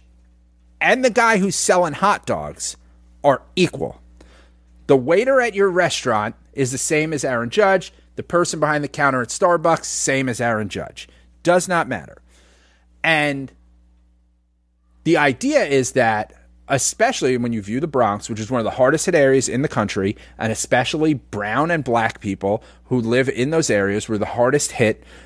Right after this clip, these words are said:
um, due to socioeconomic differences, yada, yada, yada, the ability to get health care, whatever. Um, so, for all those stadium employees who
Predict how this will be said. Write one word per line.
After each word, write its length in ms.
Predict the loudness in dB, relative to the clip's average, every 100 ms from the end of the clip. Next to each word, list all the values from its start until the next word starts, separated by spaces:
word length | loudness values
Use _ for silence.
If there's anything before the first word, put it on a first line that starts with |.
| -8
um, 340 | 0 2 2 0
due 200 | 0 2
to 60 |
socioeconomic 1000 | 2 2 0 0 2 2 2 0 0 0
differences, 440 | -2 -2 0 -2 0
yada, 240 | 0 2
yada, 200 | 2 2
yada, 460 | 0 0 0 -2 -4 -20 -8
the 80 | -2
ability 300 | 0 2 2
to 60 | 0
get 160 | -2
health 260 | 0 -2 -2
care, 400 | 0 2 2 -2 -4
whatever. 480 | 0 2 2 0 -2 -16 -20 -20 -20 -4
Um, 420 | 0 2 0 -2 -8 -20 -20 -20 -20 -20 -20 -20 -12
so, 560 | -4 0 2 4 2 0 -16 -20 -6
for 220 | 0 2
all 140 | 2
those 180 | 0 0
stadium 460 | 0 2 2 2 2
employees 720 | 0 0 0 0 -4 -8 -10 -18 -20 -20 -20 -20 -20 -20 _ _ _ _ _ _ _ -18 -2
who 420 | 2 4 2